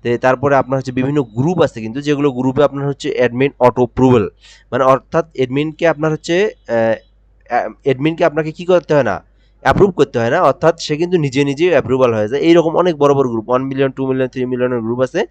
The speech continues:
ফানি ভিডিও গ্রুপ, যে রিলেটেড ভিডিও গ্রুপ হোক, সেই রিলেটেড ভিডিও গ্রুপে আপনি শেয়ার করবেন। দেখবেন আপনি দ্রুতই আপনার, আ, দেখবেন পাঁচ কে, দশ কে, বিশ কে একটা করে,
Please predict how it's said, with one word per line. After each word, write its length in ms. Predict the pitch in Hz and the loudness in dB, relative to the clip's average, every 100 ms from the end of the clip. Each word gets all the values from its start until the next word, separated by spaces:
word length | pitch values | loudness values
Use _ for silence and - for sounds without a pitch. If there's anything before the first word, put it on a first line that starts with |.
| _ _ - _ | _ _ -20 _
ফানি 200 | 113 123 | -6 -2
ভিডিও 280 | 131 127 127 | -2 0 0
গ্রুপ, 240 | 117 139 160 | 2 -2 -4
যে 220 | 113 117 127 | -6 0 0
রিলেটেড 500 | 127 135 139 147 135 | 0 -2 -2 -2 -2
ভিডিও 220 | 131 135 | 2 2
গ্রুপ 160 | 151 | 2
হোক, 120 | 185 190 | -2 -4
সেই 300 | 139 139 - | -4 -4 -4
রিলেটেড 440 | 123 131 139 143 143 | -4 -2 -2 -2 0
ভিডিও 260 | 123 127 | 2 2
গ্রুপে 260 | 120 131 147 | 2 0 2
আপনি 300 | 135 147 233 - _ _ _ _ _ _ _ _ _ _ _ - | 2 4 0 0 _ _ _ _ _ _ _ _ _ _ _ -6
শেয়ার 260 | 135 139 | 4 4
করবেন। 260 | 139 127 117 | 4 0 0
দেখবেন 300 | 123 - 147 | -4 -2 -2
আপনি 200 | 139 143 | 0 -4
দ্রুতই 540 | 117 127 147 143 180 | 2 4 4 6 6
আপনার, 260 | 156 139 139 | 6 4 0
আ, 480 | - 123 120 120 117 | 2 4 6 4 4
দেখবেন 340 | 117 123 127 | 0 -2 -4
পাঁচ 280 | - 120 - | 2 2 2
কে, 120 | 131 | 0
দশ 220 | 120 120 | 2 0
কে, 100 | - | -2
বিশ 220 | 120 117 | -4 -6
কে 80 | - | -2
একটা 220 | 120 - | -4 -2
করে, 260 | 120 120 123 | 0 2 0